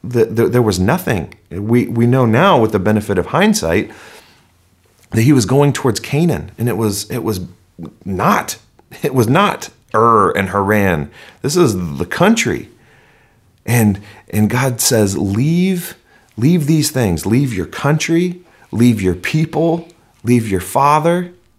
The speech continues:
leave all of these things behind and go to the land that I will show you."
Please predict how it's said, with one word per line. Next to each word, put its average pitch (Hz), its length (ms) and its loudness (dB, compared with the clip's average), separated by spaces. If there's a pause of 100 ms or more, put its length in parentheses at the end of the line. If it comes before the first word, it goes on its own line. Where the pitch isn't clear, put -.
leave 165 240 0
all 165 340 0
of 160 120 0
these 165 200 0
things 147 260 -2
behind 123 380 0
and 101 120 2
go 127 180 4
to 165 140 -2
the 123 120 0
land 113 500 0 (380)
that - 140 2
I 110 140 0
will 107 140 0
show 107 280 0
you." 67 280 -6